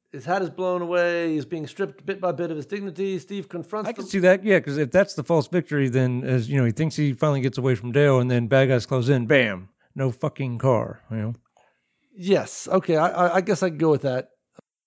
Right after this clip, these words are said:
Speaker 2: And 'cause that's, you know, I mean, that's, talk about bad guys close in, you know?
Speaker 1: Yes, but then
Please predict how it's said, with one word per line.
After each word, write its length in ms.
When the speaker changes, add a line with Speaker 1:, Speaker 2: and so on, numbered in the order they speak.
Speaker 2:
And 180
'cause 80
that's, 180
you 200
know, 60
I 40
mean, 200
that's, 240
talk 120
about 160
bad 160
guys 180
close 240
in, 320
you 60
know? 180
Speaker 1:
Yes, 420
but 200
then 400